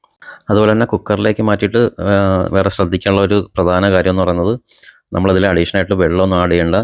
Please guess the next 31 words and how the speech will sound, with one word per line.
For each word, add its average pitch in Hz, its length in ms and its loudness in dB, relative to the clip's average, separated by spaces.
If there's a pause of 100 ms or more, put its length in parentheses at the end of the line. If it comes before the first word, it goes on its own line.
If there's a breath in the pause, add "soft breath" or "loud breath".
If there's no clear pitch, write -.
(480 soft breath)
ഞാൻ 98 260 0
മസാല 101 380 0
ഇരുന്ന 98 480 0
ആ 95 120 -2
ഒരു 92 220 0
പാത്രം 90 340 -2
just 90 380 -4
ഒരു 104 140 2
രണ്ട് 92 340 -2
സ്പൂൺ 95 480 -4
വെള്ളം 90 300 2
ഒഴിച്ച് 87 340 0 (460 soft breath)
ഒന്ന് 90 180 -2
കഴുകി 85 180 2
ഒഴിക്കുക 92 320 0
മാത്രമേ 90 240 0
ചെയ്തിട്ടുള്ളൂ. 85 520 -2 (160)
ഇതിൽ 90 120 0
നിന്ന് 90 140 0
നല്ലതുപോലെ 90 360 2
വെള്ളം 87 320 0
ഊറി 85 220 2
വരും. 92 260 0 (520 soft breath)
അപ്പൊ 98 140 -2
അതുകൊണ്ട് 92 320 2 (600)
വേറെ 92 140 0
പ്രത്യേകിച്ച് 92 400 -2
വെള്ളം 90 280 2
ഒന്നും 92 240 0
ഒഴിക്കേണ്ട 80 300 0
അതിൽ. 65 240 -2